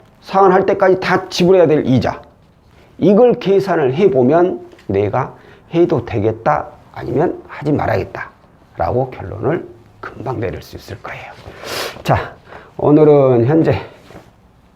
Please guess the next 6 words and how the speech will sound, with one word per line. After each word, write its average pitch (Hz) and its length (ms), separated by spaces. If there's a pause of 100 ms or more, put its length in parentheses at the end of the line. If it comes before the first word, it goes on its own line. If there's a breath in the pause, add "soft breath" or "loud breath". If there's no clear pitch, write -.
(520)
고금리 139 560
대출을 113 600
이용하신 82 460
분께서 117 680
저금리로 104 560
대안하신 110 520